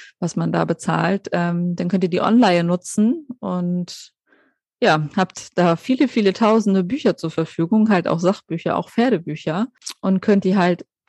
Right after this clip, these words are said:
online lesen, entweder am Rechner oder ihr habt einen E-Book-Reader oder auf dem Handy, auf dem Tablet, äh, auch Zeitschriften, also auch hier Pferderevue, glaub ich,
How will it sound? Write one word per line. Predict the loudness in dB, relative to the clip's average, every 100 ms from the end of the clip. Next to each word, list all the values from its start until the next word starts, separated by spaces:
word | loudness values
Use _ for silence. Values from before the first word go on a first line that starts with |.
| 2
online | 4 4 0
lesen, | -2 -2
entweder | -2 0 0
am | 0
Rechner | 0 -2 2 2 2
oder | 0 0
ihr | 0
habt | -2
einen | -4
E-Book-Reader | -4 -4 -4 0 2 2 0
oder | 0 0
auf | 0
dem | 0
Handy, | 2 2 2
auf | -2
dem | -6
Tablet, | -4 -4 0 0 0 -4 _ -20 -20 -20 -20 _
äh, | 0 2
auch | 2 -2
Zeitschriften, | 0 0 0 -2 -4 -4 0 4 6 4 2
also | 0 0
auch | -2 -4
hier | -4 -4 -2 -6 -10 _ -6
Pferderevue, | -2 0 0 0 0
glaub | 2 2 4
ich, | 2 0 -6